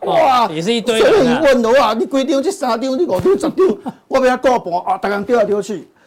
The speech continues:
Speaker 2: 那如果这些股票有前瞻的话，
Speaker 1: 嗯。
Speaker 2: 啊，股本那么小，哦，
Speaker 1: 嗯哼。
Speaker 2: 然后去换，换算市值，跟其他国际I C设计大厂的话比较，哎，它市值还是不高，哎，我就收掉了。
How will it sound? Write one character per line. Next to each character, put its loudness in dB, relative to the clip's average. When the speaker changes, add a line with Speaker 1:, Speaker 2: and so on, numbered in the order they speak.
Speaker 2:
那 -4
如 -4
果 -2
这 -6
些 -2
股 -12
票 -2
有 -14
前 -12
瞻 -4
的 -8
话， -4
Speaker 1:
嗯。 -10
Speaker 2:
啊， -8
股 -2
本 -2
那 -4
么 -4
小， -12
哦， -10
Speaker 1:
嗯 -14
哼。 -14
Speaker 2:
然 0
后 0
去 -4
换， -2
换 -4
算 -4
市 -12
值， -16
跟 -8
其 -16
他 -6
国 -10
际 -12
I -8
C -10
设 -12
计 -12
大 -4
厂 -14
的 -14
话 -8
比 -14
较， -2
哎， -6
它 -8
市 -14
值 -16
还 -18
是 -18
不 -20
高， -12
哎， -10
我 -8
就 -14
收 -16
掉 -18
了。 -20